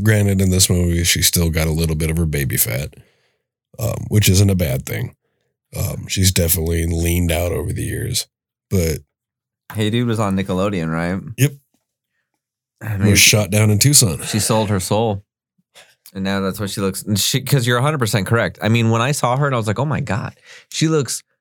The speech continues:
Speaker 2: fucking just," ex-, and then again, Dodgeball, identical. Fuck,
Speaker 1: Yep.
Speaker 2: looks exactly the same, same she did in any of that. She
Speaker 1: Yep.
Speaker 2: ages so gracefully.
Speaker 1: Yes. Um, now, granted, this is,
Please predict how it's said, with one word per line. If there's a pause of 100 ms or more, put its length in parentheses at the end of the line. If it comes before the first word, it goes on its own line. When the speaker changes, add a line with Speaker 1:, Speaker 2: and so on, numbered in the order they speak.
(240)
Speaker 2:
fucking
just,"
ex-,
and
then
again,
Dodgeball,
identical.
Fuck,
Speaker 1:
Yep.
Speaker 2:
looks
exactly
the
same,
same
she
did (380)
in
any
of
that.
She
Speaker 1:
Yep. (240)
Speaker 2:
ages
so
gracefully. (160)
Speaker 1:
Yes. (520)
Um, (1080)
now,
granted,
this
is,